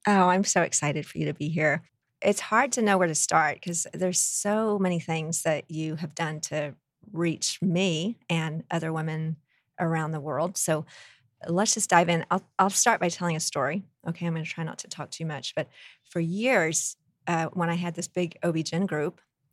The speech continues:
and all of us were women who had everything,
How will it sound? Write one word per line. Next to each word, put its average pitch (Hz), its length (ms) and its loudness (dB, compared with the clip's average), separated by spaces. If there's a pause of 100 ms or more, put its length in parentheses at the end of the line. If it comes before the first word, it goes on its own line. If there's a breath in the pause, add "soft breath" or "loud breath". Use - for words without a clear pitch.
(100)
and 156 420 -6
all 160 180 0
of 156 60 -4
us - 280 -2
were 151 380 -2
women 160 240 0
who 160 140 0
had 175 180 -2
everything, 165 500 0